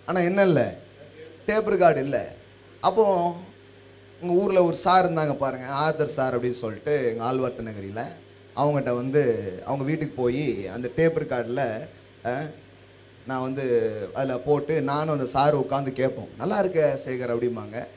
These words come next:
சில நேரம் அவங்க போய் தூங்க போயிடுவாங்க. நான் உட்காந்து என்ன பண்ணிட்டே இருப்பேன், கேட்டுட்டே இருப்பேன். ஏன்னா அன்னைக்கு வேற வேலை இல்ல.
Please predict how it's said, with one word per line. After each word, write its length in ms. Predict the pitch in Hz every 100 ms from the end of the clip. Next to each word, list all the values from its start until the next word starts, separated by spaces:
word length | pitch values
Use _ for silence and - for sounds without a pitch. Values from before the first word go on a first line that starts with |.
| -
சில 200 | 160 156
நேரம் 140 | 160
அவங்க 180 | 147 147
போய் 200 | 143 165
தூங்க 240 | 165 175 160
போயிடுவாங்க. 420 | 147 127 143 143
நான் 260 | 131 135 135
உட்காந்து 160 | 147
என்ன 140 | 143 139
பண்ணிட்டே 260 | 131 131
இருப்பேன், 460 | 135 117 107 90 - - - 170
கேட்டுட்டே 320 | 156 147 156
இருப்பேன். 400 | - - - - - -
ஏன்னா 120 | 180
அன்னைக்கு 320 | 185 175 175
வேற 220 | 156 175 160
வேலை 300 | 170 185 165
இல்ல. 200 | 170